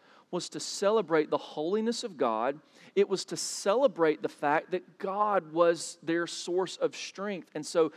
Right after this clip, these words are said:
they could cease from their labor, and the Sabbath day was a day for them to focus their hearts and their attention and their hope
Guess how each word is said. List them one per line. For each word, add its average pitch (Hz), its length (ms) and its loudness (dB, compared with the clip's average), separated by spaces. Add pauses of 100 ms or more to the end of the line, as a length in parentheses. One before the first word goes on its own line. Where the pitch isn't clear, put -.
(180)
they 190 420 4
could 170 340 -2 (120)
cease - 720 -2
from 214 380 0
their 180 280 4
labor, 180 720 4 (240)
and 185 220 2
the 175 80 2
Sabbath 240 640 4
day 175 220 6
was 180 180 0
a 185 60 2
day 190 240 6
for 208 160 -4
them 196 160 -2
to 180 60 -4
focus 226 500 0
their 233 220 6
hearts 214 580 2
and 185 160 -2
their 180 140 0
attention 170 640 -2
and 175 260 -4
their 165 160 0
hope 190 600 6